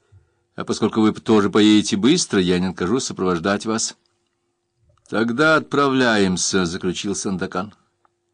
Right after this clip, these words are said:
Камамури уже нанял шесть почтовых колясок, каждая на двух человек.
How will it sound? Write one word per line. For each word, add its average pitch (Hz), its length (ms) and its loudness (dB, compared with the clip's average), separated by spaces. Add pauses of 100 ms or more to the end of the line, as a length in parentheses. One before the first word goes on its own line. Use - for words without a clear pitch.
(1400)
Камамури 190 540 4
уже 208 240 4
нанял 196 320 4
шесть 180 320 2
почтовых 143 560 0
колясок, 110 880 -2 (240)
каждая 117 380 -4
на 95 100 -2
двух 104 180 -4
человек. 92 640 -2